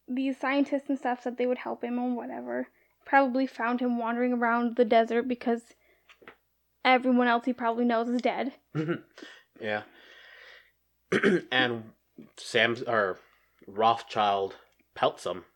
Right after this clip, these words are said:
Speaker 2: puts a, puts a pelt on him, and he becomes a full-sized, gruesome werewolf monster.
Speaker 1: Yeah.
Speaker 2: And, uh,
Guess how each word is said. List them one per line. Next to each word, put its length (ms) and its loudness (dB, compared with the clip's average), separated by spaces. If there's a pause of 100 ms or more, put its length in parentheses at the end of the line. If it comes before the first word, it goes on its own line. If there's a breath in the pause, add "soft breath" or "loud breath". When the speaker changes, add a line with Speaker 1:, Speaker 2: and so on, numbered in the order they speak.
(100)
Speaker 2:
puts 240 -8
a, 400 -4
puts 160 -12
a 40 -16
pelt 300 -2
on 160 4
him, 120 -4 (380 soft breath)
and 120 -2
he 60 0
becomes 500 -2
a 100 -2
full-sized, 1300 2
gruesome 560 -4
werewolf 500 2
monster. 480 -4 (680 soft breath)
Speaker 1:
Yeah. 240 2 (460)
Speaker 2:
And, 280 -2
uh, 300 2